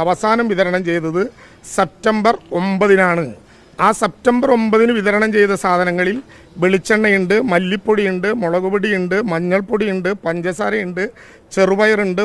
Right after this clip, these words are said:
വൻപയറുണ്ട്, കടലയുണ്ട്, പാൽപ്പൊടിയും ചായപ്പൊടിയുമുണ്ട്, ഉപ്പുണ്ട്, റവയുണ്ട്, മീറ്റ് മസാലയുണ്ട്,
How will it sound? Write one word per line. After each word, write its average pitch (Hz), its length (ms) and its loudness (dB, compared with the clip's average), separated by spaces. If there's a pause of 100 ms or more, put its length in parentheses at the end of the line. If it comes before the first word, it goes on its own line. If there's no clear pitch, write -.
വൻപയറുണ്ട്, 185 680 -2 (160)
കടലയുണ്ട്, 185 600 -4 (520)
പാൽപ്പൊടിയും 208 580 -6 (100)
ചായപ്പൊടിയുമുണ്ട്, 190 760 -6 (180)
ഉപ്പുണ്ട്, 202 380 -8 (120)
റവയുണ്ട്, 196 420 -4 (100)
മീറ്റ് 175 360 -10
മസാലയുണ്ട്, 185 580 -10